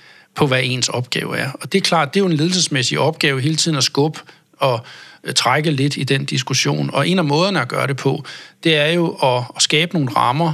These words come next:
hvor man får øje på følgevirkningerne eller konsekvenserne af de handlinger, de forskellige områder tager i forhold til hos os at bringe jo-, borgerne tættere på job og uddannelse, som er vores helt overordnede mål, uanset hvad vi laver.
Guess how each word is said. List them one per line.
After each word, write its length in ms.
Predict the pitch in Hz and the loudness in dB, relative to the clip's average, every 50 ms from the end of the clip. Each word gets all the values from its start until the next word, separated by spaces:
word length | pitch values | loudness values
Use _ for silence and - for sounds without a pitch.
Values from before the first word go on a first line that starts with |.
| - - | -4 -6
hvor 240 | 170 127 139 143 | -4 0 0 2
man 180 | 139 131 120 123 | 2 0 -2 -2
får 280 | 120 - 139 131 - 127 | 0 0 0 0 2 2
øje 260 | 131 135 147 160 170 | 2 2 2 0 0
på 340 | 160 - - 147 135 127 - - - - - - - - _ | -2 0 0 0 0 0 -2 -8 -16 -20 -20 -20 -20 -20 _
følgevirkningerne 760 | - - - 165 185 196 165 143 139 139 - 135 123 120 117 - | -6 0 2 2 2 2 2 2 0 0 -2 -2 -4 -2 -2 -2
eller 120 | - 117 | -4 -2
konsekvenserne 840 | 120 - 139 120 - 135 - - 170 180 170 - - 147 131 127 - - | -2 -2 0 0 0 0 0 0 0 2 2 2 0 0 0 -2 -2 0
af 120 | - 135 | 0 0
de 180 | 123 - 156 151 | 0 2 0 2
handlinger, 400 | 131 143 143 160 165 165 143 123 | 2 2 2 2 2 0 0 -2
de 140 | 120 - 123 | -2 -4 -6
forskellige 360 | 120 - - - 151 143 143 | -4 -2 -2 0 0 0 0
områder 380 | 131 127 147 156 135 131 127 117 | -2 -2 -2 0 0 0 0 0
tager 340 | 117 - - 147 147 131 113 - - - - - - - | 0 0 2 2 2 2 0 -4 -8 -18 -20 -18 -10 -6
i 80 | 147 | -4
forhold 280 | 135 - 151 143 147 143 | -2 0 0 0 0 0
til 340 | - - 139 139 135 - - - _ _ _ - - | 0 0 0 0 -2 -4 -6 -12 _ _ _ -20 -12
hos 160 | - 135 123 | -6 -2 0
os 280 | 143 175 190 185 - - - | 2 2 2 0 -2 -4 -6
at 60 | 143 127 | -6 -2
bringe 240 | - 131 131 135 127 | -2 -2 0 0 -2
jo-, 280 | 131 123 139 - 135 127 127 | -2 -2 -2 -2 -2 -2 0
borgerne 260 | 131 131 139 143 143 | -2 0 0 0 0
tættere 280 | 135 - - 131 139 127 | 0 0 0 0 -2 -2
på 80 | 127 127 - | -2 -2 -2
job 160 | 123 117 117 131 | -2 -2 -2 -2
og 80 | 123 | -2
uddannelse, 420 | 120 123 131 131 139 - - - 131 | -2 -2 -2 -2 -2 -2 -4 -4 -2
som 160 | - 120 117 | -2 -2 -2
er 60 | 117 | -2
vores 220 | 123 135 131 127 | -4 -4 -2 -2
helt 180 | - 139 131 131 | -2 -2 -2 -2
overordnede 460 | 131 135 143 156 - 143 135 123 123 120 | -2 -2 -2 -2 -2 -2 -4 -6 -8 -6
mål, 260 | 120 127 127 131 135 | -4 -2 -2 0 0
uanset 380 | 127 127 131 131 - 139 147 | -2 0 0 0 -2 -2 -2
hvad 140 | 147 139 127 | -2 -2 -2
vi 100 | 123 127 | -2 -2
laver. 300 | 123 123 - 131 - 131 | -2 -2 -2 -2 -2 -4